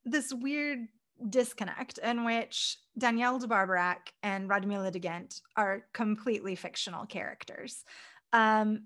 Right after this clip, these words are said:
but we are in a real kingdom. We are in France, um, and we have real historical figures that crop up, like Leonardo da Vinci, and arguably Prince Henry, uh, could, could be historical.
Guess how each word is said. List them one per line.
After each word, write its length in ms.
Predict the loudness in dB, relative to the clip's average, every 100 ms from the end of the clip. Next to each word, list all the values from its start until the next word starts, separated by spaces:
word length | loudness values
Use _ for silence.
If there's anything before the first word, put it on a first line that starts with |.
| 2
but 220 | 2 2 -2
we 220 | 2 4
are 100 | 4
in 500 | 2 0 2 0 -2 _ _ _ _ 2
a 120 | 2
real 300 | 4 6 4
kingdom. 480 | 4 2 4 4 2 0
We 120 | 4
are 80 | 4
in 180 | 4 0
France, 640 | 0 0 0 -4 -12 -18 -2 2
um, 460 | 4 4 2 0 -2 0
and 160 | 2 4
we 100 | 4
have 220 | 4 4
real 160 | 4
historical 500 | 4 0 2 2 2
figures 460 | 0 0 0 -2 -2
that 240 | -4 -4
crop 280 | 0 0 2
up, 220 | 2 2 2
like 260 | 0 2
Leonardo 440 | 0 0 2 0 0
da 120 | -2
Vinci, 640 | 0 0 0 -2 -2 -2 -4 -16 -20 -10 2
and 260 | 4 4 2 6
arguably 840 | 8 8 6 6 6 4 4 4 0 _ 0
Prince 320 | 2 2 2
Henry, 540 | 2 2 2 -4 -8 2
uh, 460 | 6 8 8 6 4 -2 _
could, 420 | -2 6 8 8 4 -8 _ -2
could 200 | 2 4
be 100 | 4
historical. 800 | 0 -2 2 2 2 -2 -6